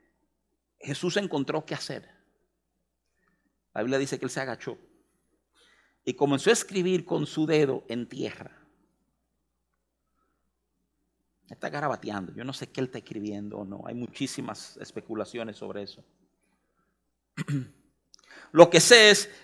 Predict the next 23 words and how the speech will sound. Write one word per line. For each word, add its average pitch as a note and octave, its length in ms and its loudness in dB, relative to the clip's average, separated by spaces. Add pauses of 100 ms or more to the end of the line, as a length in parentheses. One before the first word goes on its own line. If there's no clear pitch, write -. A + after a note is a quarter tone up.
(100)
que F#3 140 8
llega G3+ 220 6
un B3 80 4
momento, E3+ 360 4
y C3+ 100 0
eso F3 120 -2
es G3 80 -6
lo G3+ 100 -4
que G3 100 -2
te F#3 140 -2
dice F3 240 -2
Juan D3+ 340 2
ocho, C#3+ 320 2
del B2 120 -4
siete C3 300 -4
al B2+ 80 -6
nueve, A2+ 180 -4
oye. G#2+ 220 -4 (960)
"Y G#3+ 240 6
como A3+ 300 12
insistieron C4 880 8
en B3 160 8
preguntarle, D3+ 800 0